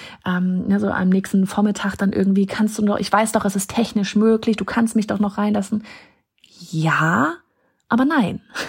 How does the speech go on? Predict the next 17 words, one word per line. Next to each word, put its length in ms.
<laughs> 500
Deswegen 580
so, 220
wie 120
wir 80
das 160
handhaben 400
und 120
warum, 400
wenn 180
die 80
Türen 260
zu 200
sind, 260
dann 100
sind 240
sie 300